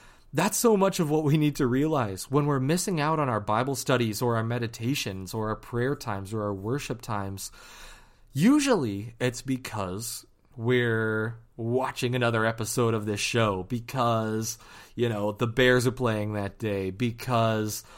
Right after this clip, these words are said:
I'm going golfing after that, and I just really can't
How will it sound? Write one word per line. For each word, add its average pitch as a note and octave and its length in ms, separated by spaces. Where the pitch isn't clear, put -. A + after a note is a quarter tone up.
I'm C3+ 140
going C3 320
golfing A2+ 560
after G2+ 360
that, A2 300
and A#2 120
I C3+ 80
just G3+ 280
really D4 280
can't C3+ 500